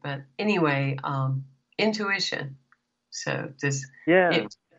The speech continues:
Speaker 1: it immensely supports that.
Speaker 2: Oh, yeah. My, my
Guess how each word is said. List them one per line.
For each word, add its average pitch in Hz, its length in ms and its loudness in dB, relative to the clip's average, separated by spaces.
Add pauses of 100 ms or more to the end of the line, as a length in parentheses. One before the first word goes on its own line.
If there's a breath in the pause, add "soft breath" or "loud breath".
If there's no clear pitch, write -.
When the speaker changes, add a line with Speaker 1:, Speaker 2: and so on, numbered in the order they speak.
(140)
Speaker 1:
it 165 140 2
immensely 180 560 2
supports 139 580 -6
that. 113 280 -10 (1600)
Speaker 2:
Oh, 196 140 6
yeah. 185 320 4
My, 160 240 -6
my 180 180 -10